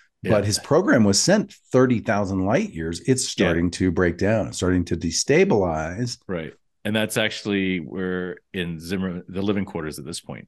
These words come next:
Speaker 1: right?
Speaker 2: Yeah,
Speaker 1: So
Speaker 2: living
Speaker 1: when
Speaker 2: quarters where Barclay
Speaker 1: Yeah, Barclay says, "Your program is destabilizing."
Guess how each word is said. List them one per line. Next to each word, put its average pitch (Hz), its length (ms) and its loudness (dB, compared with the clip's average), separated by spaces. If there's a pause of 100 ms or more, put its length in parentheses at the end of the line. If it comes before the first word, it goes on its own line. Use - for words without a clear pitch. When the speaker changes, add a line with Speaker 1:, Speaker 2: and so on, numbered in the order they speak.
Speaker 1:
right? 78 220 -8
Speaker 2:
Yeah, 101 260 4
Speaker 1:
So 80 60 0
Speaker 2:
living 120 240 4
Speaker 1:
when 80 80 0
Speaker 2:
quarters 104 320 4
where 101 140 2
Barclay 90 500 0
Speaker 1:
Yeah, 90 160 0
Barclay 90 320 -2
says, 87 240 -2
"Your 85 100 -6
program 85 340 -6
is 78 120 -10
destabilizing." 73 680 -10